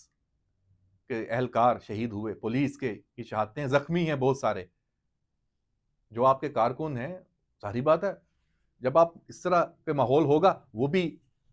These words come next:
ان کا بھی نقصان ہوا، زخمی ہوئے، لیکن آپ نے فگرز دینے شروع کر دیے جو باہر بیٹھے ہیں۔ سو، سوا سو، ڈیڑھ سو، فلاں ہسپتال میں، پولی کلینک میں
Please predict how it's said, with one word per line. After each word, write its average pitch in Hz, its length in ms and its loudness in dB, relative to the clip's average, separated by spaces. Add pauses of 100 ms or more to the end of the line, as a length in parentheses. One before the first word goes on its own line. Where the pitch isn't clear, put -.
(220)
ان 123 140 -6
کا 156 100 6
بھی 175 100 2
نقصان 160 360 2
ہوا، 151 240 -4 (360)
زخمی 135 300 -2
ہوئے، 147 280 -2 (360)
لیکن 165 380 2 (480)
آپ 151 200 -4
نے 196 80 -6
فگرز 170 320 -4
دینے 175 160 0
شروع 156 180 -4
کر 107 180 -4
دیے 85 200 -18 (500)
جو 117 100 -6
باہر 117 240 0
بیٹھے 107 280 -4
ہیں۔ 92 120 -8 (3000)
سو، 147 400 4 (500)
سوا 147 300 6
سو، 135 220 0
ڈیڑھ 139 320 4
سو، 131 280 -2 (380)
فلاں 151 240 6
ہسپتال 147 380 6
میں، 147 200 -2 (260)
پولی 185 260 6
کلینک 165 300 0
میں 156 180 0